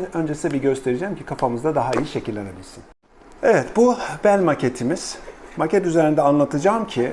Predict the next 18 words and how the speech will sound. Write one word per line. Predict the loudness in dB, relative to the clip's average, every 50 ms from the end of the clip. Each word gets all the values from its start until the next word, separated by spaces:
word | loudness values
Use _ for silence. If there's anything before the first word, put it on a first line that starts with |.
| -4 -6
e, | -6 -4 -2 0 0 0 2 2 0 0 0 0
maket | 0 0 0 0 -2 0
üzerinde | 2 2 2 2 2 0
anlatacağım | -2 -2 -4 -4 -4 -4 -4 -2 -2 -2 -2
ki | -2 -2 -4 -4 -4 -8 -14 -20 -20 -20 -12 -6 -4
daha | -2 -2 -2 -2 -2
iyi | 0 0 -2
anlayabilelim | -2 -2 0 0 0 0 0 0 0 2 2 2 2 0 0
bel | 0 0 -2 -2
fıtığını. | -6 -12 -12 -10 -8 -8 -8 -6 -6 -6 -6 -8 -8 -12 -20 -20 -20 -20 -20 -14 -6 -2
Böylece | -2 0 0 0 -2 -2
ameliyat | -2 -2 0 0 0 0 0 -2
kararını | -4 -2 0 2 2 2 2 0 -2
verirken | -2 -4 -4 -6 -6 -4 -4
de | -2 0 2
daha | 2 2 0
sağlıklı | 0 -2 -2 -2 -2 -2 -4 -4 -4 -4
düşünebiliriz. | -4 -6 -4 -4 -2 -2 -4 -6 -8 -12 -16 -18